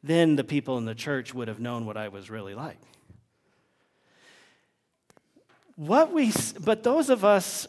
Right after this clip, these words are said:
who are true believers in Jesus, followers of Jesus, what we've come to understand, guys, is not that Christians are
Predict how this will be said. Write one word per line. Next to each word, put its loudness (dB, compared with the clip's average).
who 2
are 4
true 0
believers 4
in 6
Jesus, 0
followers 10
of 2
Jesus, -2
what 4
we've 4
come 4
to 4
understand, 2
guys, -2
is -2
not 2
that 0
Christians 2
are 4